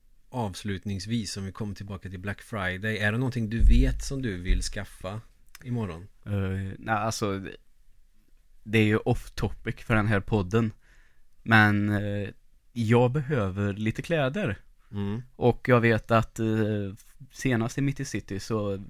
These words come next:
Speaker 2: sa de förra året, för jag kommer ihåg, då var jag, jag fyller ju år om en vecka.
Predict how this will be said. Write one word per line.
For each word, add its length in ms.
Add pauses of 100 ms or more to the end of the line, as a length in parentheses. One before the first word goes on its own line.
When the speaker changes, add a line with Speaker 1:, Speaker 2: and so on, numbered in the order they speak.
Speaker 2:
sa 320
de 460
förra 280
året, 240
för 100
jag 160
kommer 160
ihåg, 80
då 60
var 180
jag, 220 (300)
jag 140
fyller 180
ju 40
år 280
om 140
en 100
vecka. 320